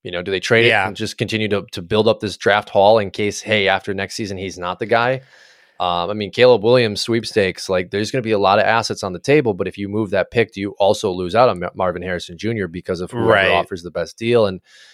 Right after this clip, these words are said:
Speaker 1: now you're still not giving him the best weapons to surround him. Um, so there's a lot of,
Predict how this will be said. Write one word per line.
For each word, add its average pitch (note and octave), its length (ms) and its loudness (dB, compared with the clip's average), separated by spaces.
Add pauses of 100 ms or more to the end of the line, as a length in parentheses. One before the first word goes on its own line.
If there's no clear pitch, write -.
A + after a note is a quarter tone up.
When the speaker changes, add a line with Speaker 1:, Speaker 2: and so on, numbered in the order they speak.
(140)
Speaker 1:
now A2 140 0
you're G2 160 -4
still A#2+ 340 0
not C3 220 0
giving A#2+ 200 0
him A#2+ 140 -2
the G#2+ 60 -4
best A2+ 320 2
weapons A2 560 0
to G#2+ 100 -10
surround G#2+ 420 -2
him. G#2+ 280 -6 (460)
Um, F2 500 -2 (100)
so A#2+ 160 -4
there's C3 160 6
a C3 60 6
lot G#2 500 4
of, G#2 140 -14